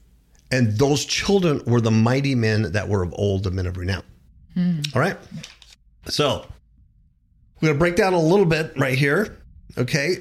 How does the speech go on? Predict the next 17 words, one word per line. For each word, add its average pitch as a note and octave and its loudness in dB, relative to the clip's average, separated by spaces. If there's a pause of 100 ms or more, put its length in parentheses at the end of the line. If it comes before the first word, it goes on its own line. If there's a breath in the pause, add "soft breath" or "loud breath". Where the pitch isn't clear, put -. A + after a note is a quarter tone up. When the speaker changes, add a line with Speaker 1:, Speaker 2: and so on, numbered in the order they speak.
Speaker 1:
So, D#3 0
what F3 2
we G#3 2
wanna G#3 4
read F#3+ 2
here D#3+ 2
is, D3 -2 (880)
I - -12
wanna G3+ 0
talk F3+ -2
about D#3+ -2
several G3 0 (960)
categories E3 0
of A2 -6
people - 0
that B2+ -2
are C3 -2